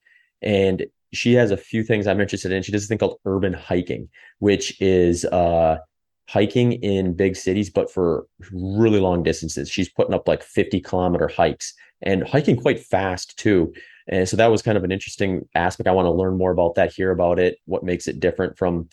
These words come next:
maybe what other people are doing for fitness. But really what drove that originally was she had a big health turnaround. Uh, she was having seizures. She's now been seizure free for nearly six years,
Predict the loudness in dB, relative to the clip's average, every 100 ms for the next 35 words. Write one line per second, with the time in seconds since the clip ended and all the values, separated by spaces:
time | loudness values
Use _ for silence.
0 | _ _ -2 0 2 4 4 2 -2 -2
1 | -2 -4 -6 -4 -2 0 -2 -4 -4 0
2 | 0 0 2 4 4 2 0 -4 _ _
3 | _ -4 0 0 0 0 4 4 2 2
4 | 2 0 -2 -2 -4 -2 0 -2 -2 -2
5 | 0 0 -2 -4 -2 -2 -2 -2 -2 -2
6 | -4 -2 0 0 0 -4 -10 _ _ -6
7 | -2 -2 -2 0 0 0 -2 -2 -2 0
8 | 0 -2 -4 -4 -4 -4 -6 -2 -4 -2
9 | -2 -2 -2 -2 0 -2 -2 -4 -4 -6
10 | -6 -2 0 2 2 2 -2